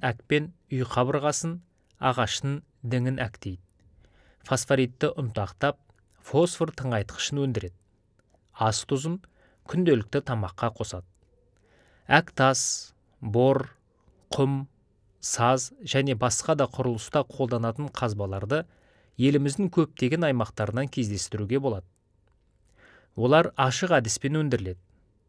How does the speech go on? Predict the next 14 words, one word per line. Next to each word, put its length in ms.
Фосфор 480
алынатын 560
фосфорит 640
кені 380
Қаратауда 540
шоғырланған. 680
Оның 360
қоры 240
жөнінен 480
еліміз 480
дүние 400
жүзінде 320
екінші 340
орында. 300